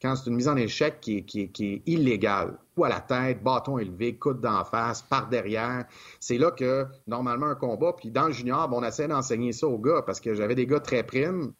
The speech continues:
Dans le junior, il y a plein de gars primes, puis, puis il y a de moins en moins de bagarres, puis c'est une bonne chose aussi, là. Il y a pas de doute là-dessus.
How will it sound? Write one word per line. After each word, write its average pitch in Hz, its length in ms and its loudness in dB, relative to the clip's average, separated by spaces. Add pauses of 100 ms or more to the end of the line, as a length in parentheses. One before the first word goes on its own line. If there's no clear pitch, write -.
Dans 117 120 0
le 117 60 0
junior, 135 300 0
il 123 40 4
y 107 40 4
a - 20 -2
plein 127 220 0
de - 60 -4
gars 123 120 2
primes, 143 380 -2
puis, 107 260 -6
puis - 340 -20
il 120 40 2
y - 20 6
a 110 40 4
de 127 60 4
moins 147 240 4
en 131 100 4
moins 151 120 2
de 143 60 -2
bagarres, 123 380 2
puis - 120 -12
c'est 120 60 -4
une 110 80 -2
bonne 113 180 2
chose 135 260 0
aussi, 131 260 -4
là. 143 220 2 (280)
Il 107 60 -2
y - 20 2
a 101 40 2
pas 127 140 2
de 117 60 -4
doute 135 180 2
là-dessus. 131 420 -2